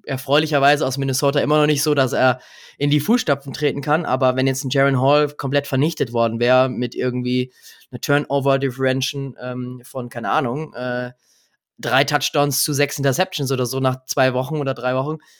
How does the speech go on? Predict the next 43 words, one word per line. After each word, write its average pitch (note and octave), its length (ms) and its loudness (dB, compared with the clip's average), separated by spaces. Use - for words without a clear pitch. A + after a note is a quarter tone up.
dann C3+ 140 2
hätte D3+ 160 0
man, D#3 260 2
äh, C#3+ 260 0
vielleicht D3+ 320 0
in D3 80 -4
N-F-L-Kreisen, D3+ 800 0
und C3+ 140 -4
gerade D3 480 0
da C#3+ 180 2
ist C#3+ 120 -4
die C3+ 80 -6
N B2+ 100 -4
F C#3 100 -4
L C3 140 0
ja C3+ 80 4
auch A#2+ 120 -2
schnell, D3+ 460 0
ähm, C3 300 0
ihn D3 140 -6
vielleicht C3+ 320 0
direkt C3 200 -4
schon C3 180 -2
vom B2 180 -4
Hof C3 220 -2
gejagt A2 440 -2
und A2+ 320 -10
dann A#2 260 -4
hätte C3 160 -4
man C3+ 120 2
ihn C3+ 120 2
vielleicht C3 240 0
nicht D3 180 -2
nächstes C#3+ 360 0
oder C3 100 2
übernächstes C#3+ 520 0
Jahr B2+ 200 4
ins A#2+ 160 -6
kalte A#2+ 240 -2
Wasser A2 260 -4
wieder G#2+ 180 -8
schmeißen G#2 400 -8
wollen. G#2 200 -12